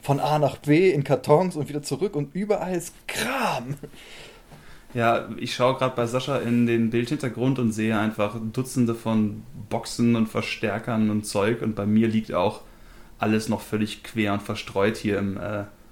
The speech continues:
Speaker 2: Arbeits-Schrägstrich-Podcast-Schrägstrich-Zockzimmer herum, weil wir einfach noch keinen Zugang zu unserem Dachboden oder Keller haben. Also haben wir viel Kram, den wir irgendwann verstauen können.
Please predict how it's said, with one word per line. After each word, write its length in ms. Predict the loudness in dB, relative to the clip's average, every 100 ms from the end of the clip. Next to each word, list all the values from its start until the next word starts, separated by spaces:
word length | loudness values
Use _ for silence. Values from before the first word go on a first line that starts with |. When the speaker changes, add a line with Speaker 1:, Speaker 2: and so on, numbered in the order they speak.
| -20 -10
Speaker 2:
Arbeits-Schrägstrich-Podcast-Schrägstrich-Zockzimmer 2750 | -2 2 2 0 -4 -4 -6 -6 -8 -12 -6 -6 -4 -4 -4 -8 -6 -6 -6 -6 -6 -6 -4 -4 -6 -6 -6 -6 -12 -16 -20 -20 -20 -20 -20
herum, 440 | -4 -4 0 0 4
weil 160 | 2
wir 120 | 2 -2
einfach 180 | -2
noch 140 | -4 -4
keinen 180 | -4 -4
Zugang 360 | -2 2 2
zu 120 | 0
unserem 520 | 0 0 0 -2 -2 -4
Dachboden 520 | -10 -8 -2 0 2
oder 140 | 0
Keller 400 | 0 0 0 -2
haben. 260 | -6 -2 -2
Also 180 | 0 0
haben 120 | 0
wir 100 | 0
viel 200 | -2 -2
Kram, 360 | 0 2 2 4
den 140 | 4
wir 80 | 4
irgendwann 240 | 2 2
verstauen 460 | 0 -6 -2 0 0
können. 340 | 0 -2 -4